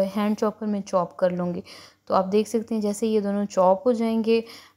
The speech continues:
तो इसको बनाने का जो मेथड है वो बहुत ईजी है और बहुत जल्दी पक जाता है। बस आपने, आपका जो मसाला है और जो आपकी लौकी की सब्ज़ी है आपने उसे किसी भी कद्दूकश मशीन में अच्छे से, तरीके से जो है ना,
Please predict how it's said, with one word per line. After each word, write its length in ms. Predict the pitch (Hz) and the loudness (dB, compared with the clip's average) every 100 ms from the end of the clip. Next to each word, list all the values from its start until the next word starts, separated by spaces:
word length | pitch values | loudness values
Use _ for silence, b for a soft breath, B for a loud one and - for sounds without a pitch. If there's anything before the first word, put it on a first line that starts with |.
| _ | _
तो 340 | 202 190 190 | -2 0 0
इसको 340 | - 202 - 226 | -2 -8 -4 -2
बनाने 360 | 208 190 190 | 0 0 -2
का 280 | 190 196 190 | -2 0 0
जो 140 | 185 185 | 0 -4
मेथड 420 | 180 175 226 214 | -6 -2 -4 0
है 120 | 208 | 0
वो 120 | 190 180 - | 0 -4 -8
बहुत 360 | 165 196 202 | 0 0 2
ईजी 280 | 214 202 214 | -4 -2 -2
है 200 | 202 202 | 0 2
और 160 | - 196 | 4 2
बहुत 340 | 180 180 175 | 2 2 2
जल्दी 300 | 175 180 202 | 0 -2 -2
पक 160 | 214 208 - | -6 -8 -4
जाता 280 | 208 202 208 | -6 -2 -4
है। 240 | 202 202 B B B B - | -2 -4 B B B B -2
बस 220 | 208 208 | 0 2
आपने, 520 | 208 202 214 208 208 | 2 2 -2 -2 -4
आपका 380 | 202 196 - 202 | -4 -8 -2 -2
जो 100 | 196 | 0
मसाला 480 | 196 190 175 170 208 | -2 -2 0 0 0
है 260 | 240 254 247 | 0 0 0
और 180 | 196 | 0
जो 180 | 190 190 | 0 0
आपकी 300 | 180 185 - | 0 0 -2
लौकी 360 | 190 180 - - | 0 0 -4 -12
की 80 | 208 | -8
सब्ज़ी 400 | - 180 185 220 | -6 -6 -2 -2
है 60 | 214 | -2
आपने 200 | 202 196 | -4 -8
उसे 160 | - | -10
किसी 280 | 190 196 - | -14 -14 -12
भी 160 | 185 202 B B B _ | -10 -10 B B B _
कद्दूकश 420 | 214 202 220 220 - | -6 -4 -4 -6 -6
मशीन 260 | 214 202 196 | -8 -6 -4
में 120 | 190 | -4
अच्छे 200 | 185 202 | -6 -10
से, 140 | - | -10
तरीके 340 | - 202 - 196 | -12 -12 -8 -8
से 300 | 196 190 190 | -4 -2 -2
जो 100 | 190 | -4
है 180 | 185 180 | -4 -4
ना, 180 | 180 | -4